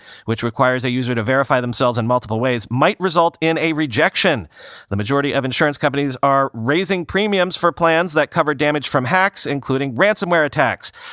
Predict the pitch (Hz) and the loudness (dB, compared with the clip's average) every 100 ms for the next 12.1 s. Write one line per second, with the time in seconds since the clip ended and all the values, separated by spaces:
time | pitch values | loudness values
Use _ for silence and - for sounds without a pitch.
0 | - - 131 143 143 143 120 123 131 - | -18 -4 -2 0 -2 0 0 0 -4 -4
1 | - 185 214 180 185 156 208 185 143 156 | -2 0 0 0 -2 0 0 0 2 2
2 | 156 160 - - - - 135 175 - - | 4 0 -6 -18 -18 -2 2 2 0 -2
3 | 202 220 240 - - 190 190 - 165 208 | 0 2 -2 -8 -4 -2 -2 0 0 0
4 | 202 190 175 170 160 147 151 - 160 147 | -4 0 0 2 -2 0 -2 -2 -2 -2
5 | 135 226 214 156 151 147 143 139 147 135 | 0 0 2 -2 -2 -2 -2 -2 -4 -2
6 | - 139 135 131 131 127 113 127 120 120 | 0 -2 -2 -2 0 -2 0 0 0 -2
7 | 120 - 127 120 117 - 113 - 120 113 | -2 0 -2 0 -2 -4 -8 0 0 2
8 | 175 190 156 143 127 - - - - - | 0 2 2 2 0 -4 -4 -6 -16 -18
9 | - - 143 156 240 233 220 175 135 160 | -18 -4 -2 2 2 2 0 0 -2 0
10 | 202 240 - 190 202 208 165 139 175 165 | 2 0 0 -2 0 0 0 0 0 -2
11 | 156 147 135 - 156 160 135 - 180 165 | 0 0 0 -2 -2 -2 -6 -2 0 0